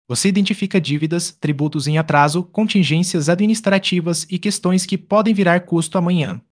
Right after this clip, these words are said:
O exame não foca apenas no registrado,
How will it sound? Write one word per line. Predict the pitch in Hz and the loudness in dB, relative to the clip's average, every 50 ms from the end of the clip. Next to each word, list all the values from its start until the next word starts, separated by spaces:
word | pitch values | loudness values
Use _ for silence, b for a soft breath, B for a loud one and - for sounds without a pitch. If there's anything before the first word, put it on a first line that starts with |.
| _ _ _ - | _ _ _ -4
O | 120 | -4
exame | 113 110 117 165 196 202 | -2 0 0 0 0 2
não | 202 196 | 0 -2
foca | 185 - - 185 180 - 170 | -2 -2 -4 -4 -2 -2 -6
apenas | 151 - - 135 147 156 147 - | -6 -4 -4 -4 -4 -4 -4 -2
no | 165 170 | -2 -2
registrado, | 156 185 202 196 208 - - - 147 143 143 143 147 165 160 | 0 0 0 0 -2 -4 -2 0 2 2 2 0 -4 -10 -10